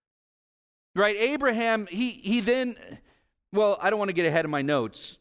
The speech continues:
but Abraham's faith here is important for a number of reasons.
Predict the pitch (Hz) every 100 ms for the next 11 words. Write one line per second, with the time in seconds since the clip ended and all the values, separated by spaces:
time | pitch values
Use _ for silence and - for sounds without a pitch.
0 | _ 151 190 - 240 302 262 220 226 190
1 | - 208 190 - 147 139 135 139 127 156
2 | 135 123 131 113 110 104 95 87 78 69
3 | - -